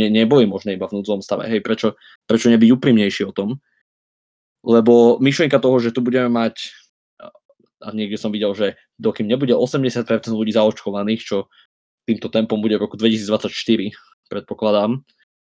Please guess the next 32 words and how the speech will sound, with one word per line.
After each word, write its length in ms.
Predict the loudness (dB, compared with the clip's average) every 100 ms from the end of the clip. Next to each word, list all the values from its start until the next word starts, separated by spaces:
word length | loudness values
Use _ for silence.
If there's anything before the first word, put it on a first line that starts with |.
| _
že 80 | 0
dovtedy 400 | 0 2 0 2
tu 80 | 2
budeme 240 | 2 2
mať 80 | 2 0
núdzový 240 | -2 -2
stav, 320 | -2 0 2
je 240 | 2 0 -4 -8
trošku 240 | -4 -2 0
nepredstaviteľný 880 | 0 2 0 0 -2 0 0 0
a 80 | -2
hlavne 320 | -2 -4 -4 _ _ _ -14
už 160 | -4
neviem, 240 | 0 2 4
do 80 |
akej 240 | 4 4 2
miery 240 | 4 2
je 80 | 0
ten 60 | -2
stav 180 | -2
núdzový 400 | 0 0 -2 -4
potom, 240 | -14 -20 -18 -16
hej. 240 | -16 -18 _ _ _ _ _ _
Ale 240 | -4 -2 0
práve, 480 | 2 2 4 2 2
práve 320 | 2 2 2
to 80 | 2
neukon-, 400 | 0 0 -4 -2
nekonečné 400 | -4 -4 -6 -4
predĺžovanie, 560 | -4 -2 0 0 -4
ktoré 240 | -4 -6 -4
si, 320 | -6 -8